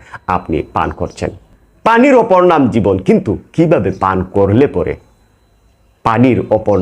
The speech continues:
নাম জীবন নিজের মধ্যে প্রতিষ্ঠিত করা যায়, সেটা আমরা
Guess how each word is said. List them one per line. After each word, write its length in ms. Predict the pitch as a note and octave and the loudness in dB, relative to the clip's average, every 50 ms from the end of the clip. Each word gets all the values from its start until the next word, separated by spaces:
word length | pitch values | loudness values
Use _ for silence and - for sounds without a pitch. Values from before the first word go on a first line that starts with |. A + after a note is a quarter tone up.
| F#2 | 0
নাম 100 | F2+ E2 F2 F2 E2+ D#2+ | 0 0 -2 -2 0 2
জীবন 260 | G#2+ B2+ A#2 B2+ B2 A#2+ B2 C3+ A#2+ | 2 2 2 2 2 2 2 2 2
নিজের 240 | A#2 A2 A2+ A2 G#2 F2+ | 2 2 2 2 2 2
মধ্যে 200 | F#2 F2+ F#2 A2+ A2+ - | 0 0 -2 -4 -6 -4
প্রতিষ্ঠিত 480 | - G#2 - B2+ B2 - - A#2 F#2 A2+ G#2+ - - - | -4 -2 -2 -2 -4 -2 -4 -4 -2 -2 -4 -6 -4 -4
করা 240 | G2 F#2+ F#2+ G2+ F#2+ E2 C#2+ | -2 0 0 0 -2 -2 -2
যায়, 180 | G#2+ G2 F#2+ E2 - - - - | -4 -4 -4 -6 -10 -12 -12 -8
সেটা 200 | - F2+ - F2 D#2+ | -6 -4 -2 -2 -4
আমরা 180 | D#2+ D#2 D#2+ | -4 -4 -6